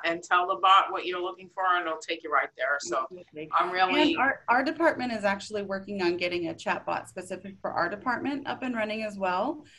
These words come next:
Speaker 2: So to, so
Speaker 1: Awesome.
Speaker 2: that if parents have any questions, um, that, that, you know, they, they might not, you know, have a minute to call in about or anything like that.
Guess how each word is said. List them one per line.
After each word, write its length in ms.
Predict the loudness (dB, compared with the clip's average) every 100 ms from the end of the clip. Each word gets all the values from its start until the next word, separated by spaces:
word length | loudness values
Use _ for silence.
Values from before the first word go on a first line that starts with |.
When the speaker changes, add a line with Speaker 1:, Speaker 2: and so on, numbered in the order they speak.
| -20
Speaker 2:
So 160 | -6 -2
to, 80 | 2
so 100 | 2
Speaker 1:
Awesome. 320 | 2 0 2
Speaker 2:
that 80 | 2
if 200 | 2 -2
parents 280 | -4 -2 0
have 140 | 0
any 240 | 0 0 -2
questions, 840 | 0 0 0 0 0 2 0 -2 -14 _ _ _
um, 720 | -4 0 2 2 2 2 0 0
that, 360 | 2 2 0
that, 240 | 0 0 -2 -12 -14
you 160 | -4 0
know, 160 | 2 0
they, 280 | 0 -2 -2
they 140 | -4 0
might 300 | 0 0 0
not, 260 | 0 0 -2
you 120 | -2
know, 180 | -2 -2 -4
have 120 | -4
a 20 |
minute 240 | -4 -4 -6
to 80 | -6
call 240 | -2 0
in 120 | 2
about 340 | 2 4 2 2
or 40 |
anything 300 | 0 -4 -6
like 180 | -6 -2
that. 300 | 0 0 -2